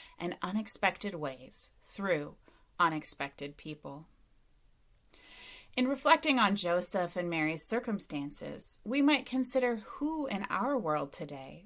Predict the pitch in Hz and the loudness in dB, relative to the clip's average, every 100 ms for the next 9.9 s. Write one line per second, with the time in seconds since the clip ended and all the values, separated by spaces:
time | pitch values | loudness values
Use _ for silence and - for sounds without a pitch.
0 | - 208 190 214 214 208 208 - - 277 | -2 -2 2 0 2 0 -4 -12 -2 -2
1 | 254 202 151 147 - 156 165 190 240 175 | 0 -2 -2 -6 -10 -8 -4 -2 -2 -4
2 | 131 - _ _ - - - 165 170 175 | -8 -20 _ _ -20 -20 -10 -4 -2 0
3 | 226 277 277 147 - - - _ - 196 | 2 2 2 -4 -8 -18 -20 _ -8 0
4 | 208 - 226 254 233 202 170 160 156 151 | 0 0 0 4 4 2 0 0 -2 0
5 | 156 156 - - - 156 156 156 160 156 | -2 -2 -4 -4 -4 -2 0 0 0 -4
6 | 143 135 135 - _ _ _ - - - | -6 -10 -16 -20 _ _ _ -20 -20 -20
7 | - 294 294 339 269 214 202 214 220 208 | -2 0 4 4 4 6 10 10 8 2
8 | 196 180 190 156 156 - 175 - 233 233 | 0 -2 -2 -4 -4 -8 -8 -6 -6 -2
9 | 247 220 240 190 165 175 175 175 - | -4 0 2 2 0 -2 0 0 -2